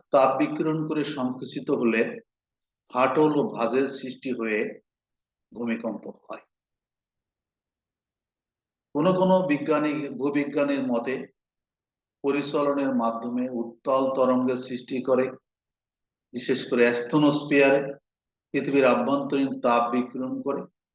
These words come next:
এ তরঙ্গের প্রভাবে ভূমিকম্প হয়। তারপরের পয়েন্টে আমরা কি দেখতে পাই? ভূগর্ভস্থ বাষ্প। নানা কারণে ভূগর্ভে বাষ্পের সৃষ্টি হয়।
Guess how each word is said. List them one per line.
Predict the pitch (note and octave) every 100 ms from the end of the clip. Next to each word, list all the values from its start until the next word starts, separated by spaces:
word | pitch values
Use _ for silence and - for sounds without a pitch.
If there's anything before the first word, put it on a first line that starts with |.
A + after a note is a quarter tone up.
| _ _ _ _ -
এ | C3+
তরঙ্গের | C#3+ C3+ C3+ C3 B2+ -
প্রভাবে | B2 A#2 A#2+ A#2
ভূমিকম্প | G#2 G#2+ G#2+ G#2+ A2+ - - - _ _ _ _ -
হয়। | G#2+ F#2+ - _ _ _ _ _ _ _ _ _ _ _ _ -
তারপরের | E3+ E3+ E3+ F3 F3+
পয়েন্টে | F3 D#3+ D3+ D3+
আমরা | C3+ B2+ B2 B2 - - _ _ _ -
কি | D3
দেখতে | B2+ B2+ B2+
পাই? | A2+ G#2+ G#2+ - _ _ _ _ _ - _ _ _ _ _ _ A#2+
ভূগর্ভস্থ | B2 C#3+ C#3+ C#3 C#3 -
বাষ্প। | A#2 A2+ A2+ - G2+ - _ _ _ _ _ _ _ _ _ _ -
নানা | A#2 A#2+ D#3+
কারণে | D#3 D#3+ D#3 D3+
ভূগর্ভে | C3+ C3+ C3+ C3 C3 C3 - _ A#2
বাষ্পের | A2+ A2+ C3
সৃষ্টি | B2+ C3 A#2+ B2+
হয়। | A2+ A2+